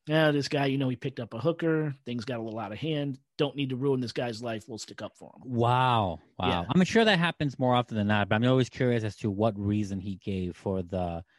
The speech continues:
Speaker 2: the bedrock lie that he gave these colleagues and friends to lie for him.
Speaker 1: Yeah.
Speaker 2: Because it's a slippery, it's like a, it's a tight line. You gotta make up something that could conceivably be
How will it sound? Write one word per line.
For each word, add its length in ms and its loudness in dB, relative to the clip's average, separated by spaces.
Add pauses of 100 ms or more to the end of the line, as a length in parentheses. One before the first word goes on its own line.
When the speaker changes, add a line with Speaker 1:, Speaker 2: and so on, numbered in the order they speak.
Speaker 2:
the 100 0
bedrock 520 0
lie 520 -4 (360)
that 100 -6
he 120 -4
gave 380 -6 (580)
these 220 -6
colleagues 500 -4
and 140 -10
friends 500 -6
to 120 -8
lie 200 -6
for 240 -6
him. 320 -14 (260)
Speaker 1:
Yeah. 300 -8
Speaker 2:
Because 480 -4 (300)
it's 140 -6
a 60 0
slippery, 300 -4
it's 120 -2
like 100 0
a, 100 0
it's 220 -4
a 60 0
tight 420 -2
line. 240 0
You 60 -6
gotta 160 0
make 240 -4
up 80 -12
something 340 -6
that 180 -4
could 220 -8
conceivably 580 -6
be 380 -4